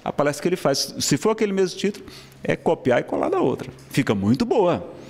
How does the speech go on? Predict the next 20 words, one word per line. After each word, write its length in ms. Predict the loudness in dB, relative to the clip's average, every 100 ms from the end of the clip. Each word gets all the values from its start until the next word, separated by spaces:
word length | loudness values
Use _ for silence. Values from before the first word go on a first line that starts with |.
| -20 -14 2
muito 400 | 4 6 4 0
bem 140 | 0
feita, 200 | 2 2
mas 160 | 2 2
ele 120 | 0
tem 120 | 0
uma 80 | 2
memória 540 | 2 0 0 -2 -4 -6 -14 -20 -20 -20 -20 -20 -20 -20 -2
excepcional. 800 | 0 2 0 0 2 0 -2 -10 -20 -20 -20 -12
Você 160 | -4 -4
gravar 420 | 0 2 2 2
uma 140 | 2 2
hora 220 | 2 2
de 80 | 0
palestra 540 | -2 -2 -4 -4 -8 -12 -18 -20 -20 -20 0
não 200 | 2 2
é 40 |
pra 140 | 2 0
todo 220 | 0 2
mundo, 320 | 0 0